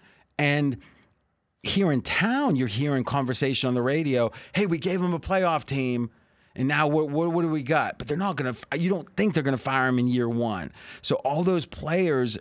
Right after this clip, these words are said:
know this is the ship they're on. I don't think they give up, right? And who knows? They still have an outside chance to make it, especially they probably think they're very good. So in general, I think the Raiders are still motivated.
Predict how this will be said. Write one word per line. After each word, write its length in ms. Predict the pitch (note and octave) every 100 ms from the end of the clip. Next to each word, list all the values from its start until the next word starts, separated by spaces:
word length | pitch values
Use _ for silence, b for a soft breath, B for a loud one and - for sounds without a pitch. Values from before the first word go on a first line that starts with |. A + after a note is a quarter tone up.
| _ -
know 340 | C#3 D3 E3+
this 320 | C#3+ A2 D3+ -
is 120 | B2+
the 80 | C3
ship 320 | - E3 B2+
they're 280 | C3+ C3 -
on. 440 | C#3 C#3+ B2 G#2+
I 100 | G2+
don't 220 | C#3+ C#3
think 180 | B2+ E3
they 140 | D3 D3+
give 260 | C#3 D#3
up, 360 | D3+ A3 D#3+ - b b b b b
right? 340 | - A#2 E3 - -
And 160 | D#3+
who 200 | C#3 G#3+
knows? 320 | C4 A#3 D#4 A3+
They 100 | A3
still 200 | - C4
have 120 | F#3+
an 80 | D3+
outside 400 | C3 B2+ B2+ A2+
chance 320 | C3 A2+ -
to 80 | G#2+
make 340 | G#2+ A#2 C3
it, 240 | G#3+ A3+ _ b b
especially 460 | A#2+ - F#3 F#3
they 140 | C#3+ C#3
probably 220 | - D3
think 180 | C3+ C#3+
they're 100 | D3
very 300 | C3 C#3 C#3+
good. 580 | G#2 A#2 G3 E3 - - b b b b b
So 520 | - F3 D#3+ D#3+ D3 -
in 160 | D#3+ D#3
general, 440 | B2 A2 E3+ G3+ E3+
I 100 | D#3+
think 220 | D#3+ C3
the 80 | C3+
Raiders 320 | C#3+ C3 B2
are 60 |
still 220 | A#2 - A#2+
motivated. 640 | A#2+ D#3 F3+ G3+ G3+